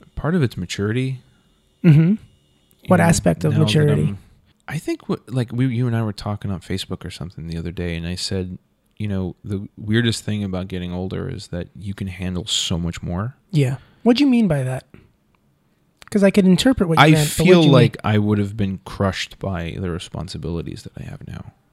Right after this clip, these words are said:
Speaker 1: in the past.
Speaker 2: Mm.
Speaker 1: But now I'm strong enough to stand up, push back, regain control of everything, and make it work. Professionally, personally,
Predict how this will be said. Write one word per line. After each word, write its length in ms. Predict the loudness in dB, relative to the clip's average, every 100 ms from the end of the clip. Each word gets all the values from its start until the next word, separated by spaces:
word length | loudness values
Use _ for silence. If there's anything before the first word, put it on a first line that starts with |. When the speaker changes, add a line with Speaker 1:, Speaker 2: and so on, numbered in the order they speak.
| _ -20 _
Speaker 1:
in 140 | -6 -6
the 80 | -6
past. 480 | -10 -12 -16 -20 _ -4
Speaker 2:
Mm. 240 | -2 -2 -4 -14 _ _ _ _ _ -18 0
Speaker 1:
But 140 | 0
now 580 | 2 2 4 2 0 -4 -8 _ _ _ _ -20 _ -6
I'm 140 | -4
strong 460 | -4 -6 -4 -4 -2
enough 180 | -6 -8
to 80 | -6
stand 440 | -6 -6 -6 -4
up, 200 | -6 -8 -14 -16 _ -20 _ _ _ _ _ _ _
push 240 | -2 -2 -2
back, 420 | -6 -6 -8 -14 -20 _ _ _ -20 -20 -16 -4
regain 380 | -2 -2 -4
control 420 | -6 -10 -6 -6 -4
of 80 | -6
everything, 640 | -6 -10 -10 -12 -12 -14 -20 _ _ _
and 160 | -8 -6
make 160 | -6 -8
it 80 |
work. 300 | -12 -14 -18 _ _ _ _ _
Professionally, 640 | -4 0 -2 -2 -4 -4 -4
personally, 840 | -6 -4 -4 -6 -6 -6 -6 -10